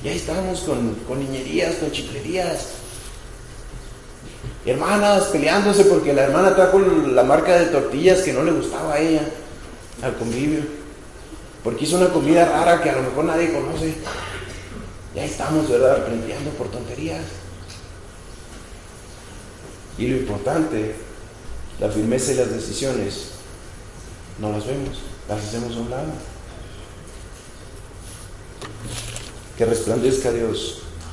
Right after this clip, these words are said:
que nuestros hijos puedan ver, como predicaba, eh, pastor, ¿verdad? Cómo Matusalén vio ese ejemplo de su padre, que su padre caminó con Dios y Dios se lo llevó.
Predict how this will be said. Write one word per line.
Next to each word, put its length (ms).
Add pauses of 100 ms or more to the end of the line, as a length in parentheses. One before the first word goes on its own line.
(180)
que 100
nuestros 320
hijos 220
puedan 380
ver, 280 (1000)
como 220
predicaba, 680 (300)
eh, 160 (440)
pastor, 460
¿verdad? 300 (480)
Cómo 200
Matusalén 560
vio 460 (100)
ese 180
ejemplo 340
de 80
su 120
padre, 300 (840)
que 80
su 80
padre 320
caminó 320
con 180
Dios 300 (1080)
y 60
Dios 240
se 60
lo 100
llevó. 180